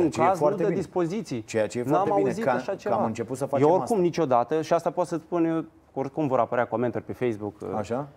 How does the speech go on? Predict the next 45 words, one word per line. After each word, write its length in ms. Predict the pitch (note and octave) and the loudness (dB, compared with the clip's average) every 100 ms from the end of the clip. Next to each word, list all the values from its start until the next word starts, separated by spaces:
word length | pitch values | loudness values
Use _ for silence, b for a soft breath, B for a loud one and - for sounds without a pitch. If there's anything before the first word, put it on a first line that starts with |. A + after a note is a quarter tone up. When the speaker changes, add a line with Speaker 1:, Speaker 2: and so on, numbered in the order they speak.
| - _ _ _ _ | -20 _ _ _ _
Speaker 2:
să, 180 | - F#3 | -6 -4
uh, 300 | D#3+ - D3+ D3 D#3 | -4 -4 -2 -2 -2
Speaker 1:
Ce, 100 | - | 2
Speaker 2:
pună, 100 | F#3+ D#3 | 2 4
Speaker 1:
ne-a 140 | C#3 | 0
porcăit 280 | D3+ C#3+ E3 | 2 0 2
Speaker 2:
să 60 | |
Speaker 1:
lumea 160 | F3+ A#3 | 4 4
Speaker 2:
pună 100 | B3+ | 4
Speaker 1:
până 120 | F#3 | 4
la 60 | G#3 | 6
Speaker 2:
com-, 80 | F3+ | 6
Speaker 1:
ora 100 | F#3 | 6
Speaker 2:
nu, 60 | |
Speaker 1:
asta, 220 | F3+ F3+ E3+ | 4 2 0
nu 180 | E3 | -2
e 40 | F3+ | -2
Speaker 2:
să, 60 | |
Speaker 1:
nicio 60 | E3 | 0
Speaker 2:
să, 120 | D#3 | -2
Speaker 1:
problemă, 240 | E3 E3 A#2+ | 0 0 2
Speaker 2:
să, 60 | |
Speaker 1:
mai 100 | C3 | 2
ales 160 | C#3 C3 | 2 -2
pe 100 | C#3+ | -2
mine, 200 | C3+ A2+ | -2 -2
da, 120 | B2 | 0
zi. 60 | C#3 | 0
Speaker 2:
să 80 | C#3 | -2
pună 240 | F3+ F#3+ | 0 -2
comentarii 460 | - D#3+ D#3+ D#3 B2+ | 0 0 0 -2 -4
pe 80 | |
Facebook, 640 | A#2+ B2 A2 G#2 D#3+ E3 - | -4 -2 -2 -2 -6 -6 -12
uh, 220 | B2 A2+ A2 - _ | -8 -6 -6 -10 _
orice 460 | - G3+ E3+ D3+ B2 | -2 -2 0 -2 -2
salariat 720 | - B2+ A#2 A2 A2 - - _ _ _ _ _ | -2 0 0 0 0 -2 -6 _ _ _ _ _
căruia 340 | - E3 D#3 | -2 0 0
am 80 | C#3 | 0
vorbit 260 | C3+ C3+ C#3 | -2 -4 -6
vreodată 380 | C3+ B2+ A#2+ A#2 | -4 -2 -2 -6
urât. 200 | G2 F#2 _ _ _ _ _ _ | -10 -12 _ _ _ _ _ _
Cum 100 | B2 | -8
sp-, 160 | - - _ _ | -8 -16 _ _
nu 180 | A2+ G#2+ | -6 -2
în 200 | C#3+ | 0